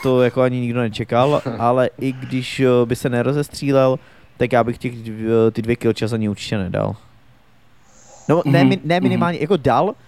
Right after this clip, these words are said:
Speaker 1: pokud by to bylo, jako, situace s Haalandem, že možná půjde do Reálu, ale stejně tak může jít do City, do Paříže a tak dále, že je několik variant, ale tady podle mě ani není jiná varianta, že půjde nikam jinam než do Realu. On se vyjádřil, že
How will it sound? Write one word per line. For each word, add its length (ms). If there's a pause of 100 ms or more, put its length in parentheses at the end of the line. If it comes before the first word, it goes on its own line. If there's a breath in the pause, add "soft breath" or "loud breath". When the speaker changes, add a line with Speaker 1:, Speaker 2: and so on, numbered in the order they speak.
(140)
Speaker 1:
pokud 300
by 200
to 120
bylo, 220 (180)
jako, 220
situace 400
s 40
Haalandem, 540 (100)
že 140
možná 400
půjde 280
do 120
Reálu, 500 (580 soft breath)
ale 160
stejně 180
tak 140
může 180
jít 40
do 140
City, 260
do 80
Paříže 380
a 60
tak 160
dále, 220
že 100
je 40
několik 340
variant, 380
ale 140
tady 140
podle 180
mě 100
ani 180
není 240
jiná 200
varianta, 380
že 100
půjde 320 (280 loud breath)
nikam 280
jinam 160
než 100
do 120
Realu. 240
On 80
se 100
vyjádřil, 360
že 160